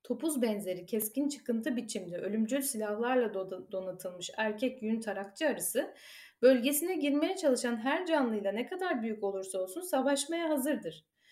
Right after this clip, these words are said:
Bu bitkinin sunduklarından faydalanmak isteyen her türlü uçan böcek, bu korkutucu gladyatör arının tehlikesini göze almaya hazırlıklı olmalıdır. Burada yalnızca haremindeki dişi yün tarakçılar hoş görülür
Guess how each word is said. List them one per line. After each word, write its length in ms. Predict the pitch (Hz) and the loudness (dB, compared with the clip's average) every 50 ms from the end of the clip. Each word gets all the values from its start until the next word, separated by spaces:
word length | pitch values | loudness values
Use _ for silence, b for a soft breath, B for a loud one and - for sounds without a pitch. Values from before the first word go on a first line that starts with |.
| B B B B B - | B B B B B -6
Bu 140 | 226 202 220 | -4 0 0
bitkinin 420 | 247 - - - 240 240 247 240 | -2 -2 -2 -2 0 2 2 2
sunduklarından 920 | 226 - - 233 233 220 220 214 208 226 220 220 226 220 220 226 233 226 | 2 0 -2 -2 -2 -2 -2 -2 -2 -2 0 0 2 2 2 2 0 0
faydalanmak 640 | - - 214 208 208 214 214 220 220 240 277 294 294 | -2 -2 -2 -2 0 0 0 2 2 2 2 0 -2
isteyen 380 | - - - 220 214 196 202 208 | -4 -6 -4 -4 -4 -4 -4 -4
her 280 | 214 247 294 311 302 | -2 0 0 0 0
türlü 200 | - 302 247 214 | -2 0 0 0
uçan 460 | 208 202 202 - 247 247 254 247 220 | 0 -2 -4 -4 -2 -2 0 0 0
böcek, 440 | 202 202 196 - 240 320 - - B B B B B B B _ | 0 -2 0 0 0 0 0 -4 B B B B B B B _
bu 120 | 247 226 | -6 0
korkutucu 680 | - - 254 240 233 240 254 247 - 233 220 254 320 254 | 4 6 6 6 6 4 -2 -6 -6 -6 -4 -4 -2 -2
gladyatör 640 | 240 220 220 226 214 - 220 226 226 - 311 320 | 0 0 2 0 0 0 -2 -4 -2 -2 0 0
arının 440 | - - 220 214 202 196 190 185 185 | 2 2 0 0 -2 -4 -4 -6 -4
tehlikesini 720 | - - 240 226 220 214 214 226 220 214 - 294 339 285 | -2 0 0 0 0 -2 -2 -4 -4 -2 -2 -2 0 2
göze 260 | 247 233 220 220 262 | 2 2 2 2 2
almaya 440 | 254 240 226 208 202 220 262 311 285 | 2 2 2 0 0 0 0 0 0
hazırlıklı 540 | 254 214 196 208 208 202 202 - - 262 277 | -2 0 0 0 0 0 -2 -2 2 2 4
olmalıdır. 640 | 269 220 - 170 165 160 156 156 156 147 - - B B B B B B B B B _ - | 4 2 0 -4 -6 -8 -8 -10 -12 -14 -16 -16 B B B B B B B B B _ -4
Burada 240 | 233 240 220 269 254 | 0 6 8 8 8
yalnızca 640 | 247 254 285 320 359 339 277 220 214 233 226 226 | 8 8 6 4 4 2 0 2 2 2 2 2
haremindeki 680 | 233 220 220 226 233 233 233 226 214 233 220 233 202 190 | 2 2 2 2 2 2 2 2 0 -2 -4 -6 -6 -4
dişi 220 | 214 214 - 233 | -4 -4 -2 0
yün 180 | 226 220 220 220 | 0 2 2 2
tarakçılar 600 | 233 214 208 214 214 214 - 208 214 214 214 214 | 0 0 0 0 -2 -4 -6 -4 -2 -2 -2 0
hoş 320 | - 247 254 254 - - | 2 2 2 2 0 -4
görülür 480 | - 185 175 170 175 220 302 359 - | -6 -6 -4 -2 -2 -2 -2 -2 -6